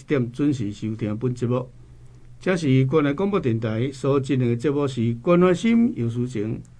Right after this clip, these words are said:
我是郭老师。伫咧这个疫情这尔啊紧张的时阵，郭老师要甲大家来讲一寡有关疫情的代志。首先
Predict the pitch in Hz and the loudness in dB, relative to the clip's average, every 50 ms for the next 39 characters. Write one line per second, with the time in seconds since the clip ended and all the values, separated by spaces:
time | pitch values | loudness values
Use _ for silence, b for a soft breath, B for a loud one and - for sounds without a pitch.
0 | - - 147 147 135 123 110 107 110 117 131 120 120 110 - - 143 151 156 - | -10 -6 -6 -4 -2 -2 -2 -4 -2 -2 -2 0 0 -2 -2 -2 -2 -2 -2 -4
1 | - - - - - - - b b b b b b b b b b b b b | -8 -20 -20 -20 -20 -20 -20 b b b b b b b b b b b b b
2 | - 117 135 147 160 165 165 196 180 151 151 - - - 131 117 117 120 117 120 | 0 2 4 4 4 4 4 2 2 2 2 -2 -2 -4 -6 -4 -2 -2 0 0
3 | 131 131 131 165 151 139 131 131 139 147 135 135 151 147 151 147 139 147 143 139 | 0 0 0 0 2 2 2 2 2 0 -2 0 0 0 0 2 4 4 4 4
4 | 131 127 123 120 117 120 117 - - - - - 131 117 - - 110 110 117 127 | 4 2 2 2 0 -2 -6 -10 -16 -16 -8 -6 -6 -4 -4 -4 -4 -4 -4 -6
5 | - - - - - - - - - - 123 120 117 120 - 143 143 151 131 123 | -10 -16 -20 -20 -20 -20 -20 -12 -4 -2 0 0 -2 -2 -4 -4 -4 -2 -4 -4
6 | 107 - - 95 98 104 110 113 123 131 - - - b b b b b b b | -6 -6 -8 -8 -6 -6 -6 -6 -8 -10 -14 -20 -20 b b b b b b b
7 | b - - 127 117 110 120 - 135 139 139 135 - - 143 127 123 123 135 135 | b -10 -6 -4 -4 -4 -2 -2 -2 -2 -2 -4 -4 -4 -2 -2 -2 -2 -4 -8
8 | 131 - - - 143 147 143 135 139 120 117 117 117 - 117 107 - - 101 101 | -12 -10 -2 2 2 2 2 2 0 0 0 -2 -4 -8 -10 -10 -8 -8 -8 -6
9 | 104 101 101 - 92 90 - - - 87 87 - - - - B B B B B | -6 -8 -8 -10 -12 -12 -12 -12 -10 -12 -12 -12 -14 -20 -20 B B B B B
10 | B B B B B - - 175 175 151 180 170 175 185 196 254 | B B B B B 0 2 4 4 6 6 6 6 6 4 -2